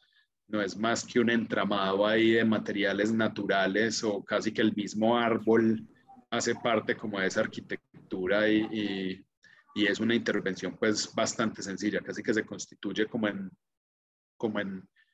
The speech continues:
como en otra situación intermedia, pues, entre esas, entre esas categorías duales de lo natural o lo artificial. Pero el ejemplo es interesante,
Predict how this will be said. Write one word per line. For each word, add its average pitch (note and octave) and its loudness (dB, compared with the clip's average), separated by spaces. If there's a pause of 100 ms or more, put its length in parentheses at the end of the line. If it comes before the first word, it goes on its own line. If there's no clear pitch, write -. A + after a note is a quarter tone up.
(320)
como G#2+ 0
en G#2 0
otra A2 0
situación G2+ 0
intermedia, G2 0
pues, A2 0
entre A2 0
esas, - 0 (380)
entre G#2 -4
esas G#2+ 0
categorías G2 0
duales A2 6
de G#2+ 2
lo G2 0
natural F#2 0
o G#2+ 4
lo A2 6
artificial. F#2 -2 (320)
Pero B2 4
el B2+ 8
ejemplo B2+ 6
es - 0
interesante, D3 0